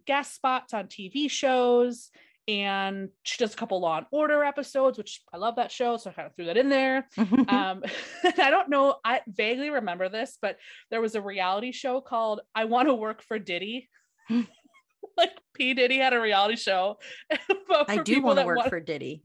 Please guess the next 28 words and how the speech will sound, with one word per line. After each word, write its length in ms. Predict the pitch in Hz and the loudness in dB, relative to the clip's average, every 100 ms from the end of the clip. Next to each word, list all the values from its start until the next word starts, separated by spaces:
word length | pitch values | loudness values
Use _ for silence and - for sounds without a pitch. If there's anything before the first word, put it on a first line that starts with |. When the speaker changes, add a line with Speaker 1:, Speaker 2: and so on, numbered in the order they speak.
| _ | _
Speaker 2:
That 200 | 185 180 | -2 0
sounds 340 | - 196 175 | -2 -2 2
Speaker 1:
So, 100 | 392 | 4
Speaker 2:
amazing. 500 | 381 349 220 160 - | 4 4 0 -8 -10
Speaker 1:
she 340 | - - - 302 | -14 -10 -4 -2
was 200 | 294 302 | -2 2
on 180 | 269 269 | 2 2
that 180 | 311 | -2
show. 400 | - 226 190 202 214 | -2 -4 -2 -4 -6
She 160 | - | -14
did 140 | 202 190 | -14 -8
not 220 | 190 190 | -6 -4
win, 320 | 196 165 180 208 | -2 -4 -4 -14
but 460 | 208 226 180 190 - 151 - - | 0 2 4 2 0 -4 -6 4
Speaker 2:
Oh. 60 | 285 | 4
<laughs> 380 | - - _ 381 _ _ _ _ _ | 4 -10 _ -8 _ _ _ _ _
Speaker 1:
<laughs> 520 | _ - - _ _ | _ -20 -20 _ _
we're 120 | 311 | -4
starting 520 | 349 330 294 311 302 | -2 0 2 0 -6
to 140 | 311 339 | -8 -10
kind 240 | 320 294 | -4 -2
of 120 | 294 | -2
see 300 | 285 - 285 | -4 -6 -6
her 200 | 269 285 | 0 0
in 140 | 285 277 | 0 0
more 200 | 269 294 - | -2 -4 0
things. 640 | 254 254 254 254 254 247 _ | 0 0 -4 -6 -6 -10 _
Um, 460 | 214 202 190 185 | -6 -4 -6 -8